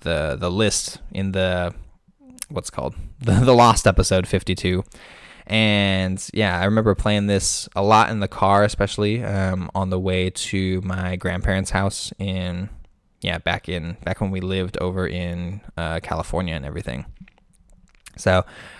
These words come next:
I, I have fond memories of this, of this series in general, um, especially the, you know, just the idea of going out and catching monsters as opposed to just fighting 'em, like in the previous Dragon Warrior games, or Dragon Quest as it's called in, in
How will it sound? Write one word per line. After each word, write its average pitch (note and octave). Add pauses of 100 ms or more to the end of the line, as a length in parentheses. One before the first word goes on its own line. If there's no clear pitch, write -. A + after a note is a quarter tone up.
(140)
I, B2
I C#3
have D#3+
fond F3
memories A#2+
of F#2+
this, F#2+
of G2+
this F#2+
series F#2
in F#2
general, - (160)
um, E2
especially -
the, A1 (480)
you F#2+
know, F2+ (200)
just -
the D3
idea G2+
of F#2
going F#2+
out F#2
and F#2
catching G2
monsters F#2+
as F#2
opposed -
to F#2
just -
fighting F#2
'em, F#2+ (100)
like F#2+
in F#2
the F#2
previous F#2
Dragon F#2+
Warrior F#2+
games, F#2+ (240)
or G2+
Dragon F#2+
Quest -
as -
it's -
called C2+
in, C2+ (120)
in D2